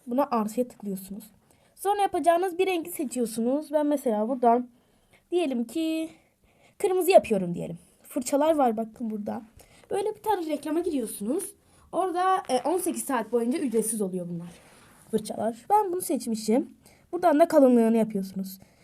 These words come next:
Şimdi ben size hemen boyayayım, göstereyim. Hızlı hızlı boyadığım için kötü olabilir. Hemen böyle. Biraz taşırdım. Tek saçını boyayacağım.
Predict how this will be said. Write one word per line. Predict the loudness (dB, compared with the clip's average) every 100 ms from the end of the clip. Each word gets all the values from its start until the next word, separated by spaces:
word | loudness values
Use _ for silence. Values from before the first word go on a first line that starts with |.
| _
Şimdi | -4 2
ben | 2
size | 2 2
hemen | 2 4 2
boyayayım, | 2 0 0
göstereyim. | -2 -6 -6 -8 -8 -18 _ _ _ _ _ _ _ _ _ _ _ _ _
Hızlı | -6 -4 -4
hızlı | -2 0
boyadığım | 0 2 0
için | -2 -6
kötü | -6 -4
olabilir. | -2 -2 -4 -6 -10 -20 _ _ _ _ _ _ _ _ _ _ _ _ _ _ _ -20 _ -20 -20 -20 _ _ -20 -20 -20 -20 -16 -8
Hemen | -4 0 0
böyle. | 0 -2 -6 -10 -18 -20 -20 _ _
Biraz | -6 -4
taşırdım. | -4 -4 -4 -4 -4
Tek | -4 -2
saçını | -2 0 0
boyayacağım. | 0 0 -4 -4 -4